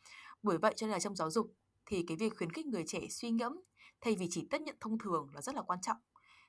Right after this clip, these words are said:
Tuy nhiên thì điều này lại đi ngược với tâm thế hay áp đặt và lên lớp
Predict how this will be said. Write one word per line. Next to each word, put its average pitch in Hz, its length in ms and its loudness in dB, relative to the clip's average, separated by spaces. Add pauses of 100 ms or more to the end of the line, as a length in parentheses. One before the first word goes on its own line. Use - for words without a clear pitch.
(120)
Tuy 320 100 0
nhiên 311 160 0
thì 247 80 4
điều 180 140 2
này 170 140 0
lại 165 120 -2
đi 208 140 -2
ngược 220 300 6
với 160 120 -2
tâm 214 180 0
thế 165 260 -2
hay 220 140 -2
áp 302 180 0
đặt 208 140 -2 (160)
và 156 100 -6
lên 190 180 -4
lớp 247 160 0